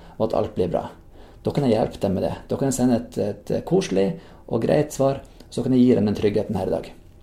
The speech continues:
Og da vil samme, samme irritasjonsmomentet, eller samme, på en måte, fysiske hendelsen, trigge en helt annen følelse.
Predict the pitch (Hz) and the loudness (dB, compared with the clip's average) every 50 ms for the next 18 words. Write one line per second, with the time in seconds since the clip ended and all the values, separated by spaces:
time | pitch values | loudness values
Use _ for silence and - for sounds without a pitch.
0 | - - 196 185 170 170 170 - - - - - - - - - - - - - | -20 -20 -20 -18 -18 -18 -18 -18 -20 -20 -20 -20 -20 -20 -20 -18 -8 -2 2 4
1 | 170 202 190 196 175 170 170 - - - - - 151 160 170 170 165 139 123 120 | 6 6 6 6 6 4 2 -2 -8 -8 -4 0 2 4 6 6 6 6 6 6
2 | 113 113 - - - - - - - - - - - - - - - - - - | 4 2 -2 -8 -12 -16 -20 -20 -20 -20 -20 -20 -20 -20 -20 -20 -20 -20 -20 -20
3 | - - - - - - - 120 131 147 127 131 139 - 127 151 156 165 175 175 | -18 -16 -14 -12 -8 -2 0 2 2 4 2 2 0 0 0 0 2 2 4 4
4 | 160 - - - - 95 85 82 - 120 123 135 123 120 113 113 110 110 123 117 | 4 4 4 4 2 0 0 0 2 2 4 6 6 4 4 2 0 0 0 0
5 | 117 - 120 - - 135 131 117 110 - 123 110 113 151 160 135 - - 101 92 | 0 0 -2 0 0 0 0 0 -2 -4 -2 0 0 2 0 0 0 0 -2 -2
6 | 92 - - - - - - - - - - - - - 123 127 135 123 127 180 | -2 -4 -8 -16 -20 -20 -20 -20 -20 -20 -20 -16 -6 -2 0 2 4 4 4 4
7 | 185 - - 123 127 123 123 135 143 139 - - - | 2 2 2 2 2 4 4 2 2 2 0 -2 -4